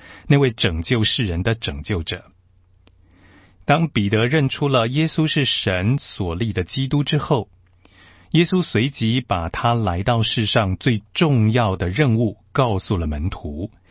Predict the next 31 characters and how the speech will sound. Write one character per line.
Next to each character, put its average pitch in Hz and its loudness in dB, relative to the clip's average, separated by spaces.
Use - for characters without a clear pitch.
这 180 4
个 151 2
任 147 2
务 127 2
就 123 0
是 110 0
路 123 2
加 117 2
福 95 -4
音 113 2
九 80 -4
章 117 0
二 117 0
十 - 0
二 98 0
节 87 -6
所 80 -8
说 92 -4
的。 101 -8
路 147 4
加 143 4
福 113 -4
音 123 2
九 85 -4
章 117 0
二 127 2
十 98 -6
二 85 -2
节 76 -10
，“人 113 2
子 87 -4